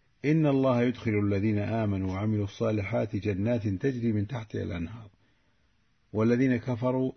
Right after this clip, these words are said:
يتمتعون ويأكلون كما تأكل الأنعام،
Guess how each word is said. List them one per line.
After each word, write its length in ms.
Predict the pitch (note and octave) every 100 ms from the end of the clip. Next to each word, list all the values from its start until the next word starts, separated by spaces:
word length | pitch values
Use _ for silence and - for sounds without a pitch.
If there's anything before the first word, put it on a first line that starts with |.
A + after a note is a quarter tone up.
| G#2
يتمتعون 800 | G#2+ A2 A2 A2 A2 A#2+ A#2+ A#2+
ويأكلون 1000 | G2 G#2+ A#2+ - B2 A#2+ B2+ A#2 G#2+
كما 360 | F2+ - A#2 A#2+
تأكل 460 | A#2+ C3 A#2 C3 B2+
الأنعام، 640 | B2 B2 A#2+ C3+ C#3